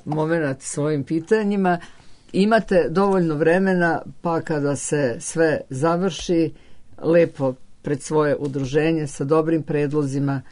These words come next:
i radite na tome. Da bude bolje knjižarima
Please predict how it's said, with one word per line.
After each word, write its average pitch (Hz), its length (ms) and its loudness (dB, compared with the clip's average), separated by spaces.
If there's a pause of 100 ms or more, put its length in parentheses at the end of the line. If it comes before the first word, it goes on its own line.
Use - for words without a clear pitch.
(240)
i 139 320 -4 (120)
radite 135 480 -4
na 127 100 -4
tome. 117 380 -10 (720)
Da 151 80 -2
bude 147 260 -2
bolje 135 460 0 (100)
knjižarima 156 800 0